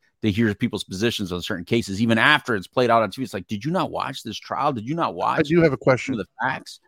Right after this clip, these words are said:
Speaker 1: that got laid out?" Yeah, go for it.
Speaker 2: I have a question for you. Uh, this is just a
Speaker 1: Okay.
Speaker 2: philosophical question, 'cause as you were
Speaker 1: All right.
Speaker 2: talking, I, I, I can't help it. My mind went there.
Speaker 1: All right.
Speaker 2: Um, so universally, the women that I've spoken to who, who agree with that,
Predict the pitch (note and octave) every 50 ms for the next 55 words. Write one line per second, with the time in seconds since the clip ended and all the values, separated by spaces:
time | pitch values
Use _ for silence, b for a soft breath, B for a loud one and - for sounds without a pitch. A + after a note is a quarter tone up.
0 | _ - C#3 C3+ D#3+ C#3+ C#3 C#3+ D#3 D#3 D#3 D3+ D#3+ D#3+ - - - G#2 F#2+ E2+
1 | E2+ - _ - G2+ F#2+ _ - - _ _ _ _ _ _ _ _ C#3 D3 E3
2 | D3+ G3 G3 - F#3+ E3 - D3+ D3+ D3+ B2+ A2 - _ _ - C#3+ C#3+ D3 D3
3 | D3 D3 D3+ D3 C#3+ D#3+ D3 C#3 - - C3+ - E3+ D3+ C3 - - D3+ C#3 C3+
4 | C3 B2+ A#2+ - B2+ A#2+ A2+ - - A#2 B2+ A#2 C3+ C3+ C3+ C3+ C#3 C3 - C#3
5 | C#3 C3 B2+ B2 A#2+ F#2 A2+ B2+ - _ - B2+ C3+ C3 - A#2+ - - C3+ A#2+
6 | B2 C3 B2 A#2+ A2 - A#2+ A#2+ A#2 A#2+ B2+ B2+ A#2+ A#2 B2+ A#2 B2+ A#2 A2+ A2
7 | A2 B B B B B B B B B B B - - C#3+ C#3 C3+ C3+ B2+ B2
8 | A#2+ A#2+ - _ _ _ _ _ _ _ _ _ _ _ _ _ _ _ _ _
9 | - D3+ - E3+ D3 D3 G#3 B3 A#3+ F#3 F#3+ G3+ F#3 E3+ - B2+ B2+ C#3 F3 E3+
10 | _ _ _ - B2 B2 B2 C#3+ D3+ D3 C3+ B2+ B2+ B2+ C3 B2 A2+ - - -
11 | C3+ A#2+ A#2 A#2+ A#2 - C#3 B2+ C3+ C3 B2 B2+ - A#2 C3 B2+ A#2+ A2+ A#2+ C3
12 | C#3 C#3 C3 B2 A2 - A2+ A2 A2